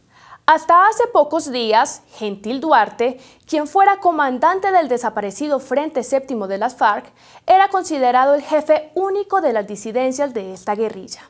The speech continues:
Sin embargo, se acaba de celebrar una especie de congreso entre las nuevas estructuras armadas de este grupo que se mantiene en armas. Y en una votación sorprendente,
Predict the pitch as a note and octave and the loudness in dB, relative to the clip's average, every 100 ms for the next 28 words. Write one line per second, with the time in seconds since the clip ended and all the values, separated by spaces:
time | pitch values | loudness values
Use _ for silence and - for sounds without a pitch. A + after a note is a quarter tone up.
0 | _ _ _ _ _ - - - - - | _ _ _ _ _ -20 -20 -20 -12 -2
1 | F#4 G#4 A4 E4+ C4 A#3+ C#4+ D4 - E4 | 0 2 4 4 4 4 0 0 -2 0
2 | D#4+ D#4+ G4+ G#4+ G#4+ G4 D#4+ B3 A#3+ A3+ | 0 2 2 4 4 2 -2 -2 -2 0
3 | B3 B3+ C#4 B3 A#3+ B3+ A#3+ A#3+ A#3 C#4 | 2 2 0 -4 -2 -2 0 0 -2 -6
4 | D4+ C4+ A3 B3+ C4 A#3 A#3 A3+ A3+ A#3 | -4 -2 -2 -2 -4 -6 -6 0 0 0
5 | D#4 F#4 F#4 F#4 E4 B3 B3 B3+ A#3+ B3 | 0 2 2 0 -4 -10 -10 -4 -2 0
6 | C#4+ C#4+ B3+ G#3+ B3 C4 A3+ - C4+ C#4+ | -2 0 0 2 0 0 -6 -2 -2 -2
7 | F4 F4 D#4 B3+ C#4 D4+ C#4 - F#3 F3+ | -4 -4 -4 -2 0 0 -2 -8 -10 -12
8 | F3+ G#3 G#3 A3 F3+ E3+ - - - _ | -8 -6 -6 -6 -6 -8 -16 -20 -20 _
9 | - - - - C#4 E4+ G#4 G#4+ G#4+ F#4 | -20 -20 -20 -8 -4 -2 2 2 2 2
10 | C#4 A#3+ D4 C#4 C4 - C4 E4 F#4 F#4 | 2 0 0 -2 -2 2 4 4 0 -2
11 | F#4 D#4 G#3+ G#3 A#3+ C#4+ | 0 0 0 -2 -2 -2